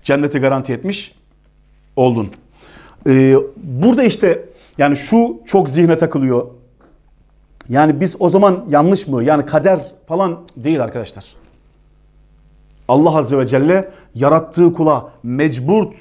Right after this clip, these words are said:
tutmak suretiyle zulmetmez. Hayrı da yaratan odur, şerri de yaratan odur.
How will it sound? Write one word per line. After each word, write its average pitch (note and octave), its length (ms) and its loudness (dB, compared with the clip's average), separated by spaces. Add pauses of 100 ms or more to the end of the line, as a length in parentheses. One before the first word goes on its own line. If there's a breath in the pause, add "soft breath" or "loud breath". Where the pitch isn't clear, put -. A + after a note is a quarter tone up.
tutmak D#3 420 -4
suretiyle E3+ 680 0 (120)
zulmetmez. A2+ 680 -8 (220 loud breath)
Hayrı D#3 420 2
da F#3+ 40 4
yaratan F#3 260 0
odur, F#3 180 0 (300 soft breath)
şerri C#3 360 -2
de C#3+ 40 0
yaratan A#2+ 280 -4
odur. F#2+ 140 -16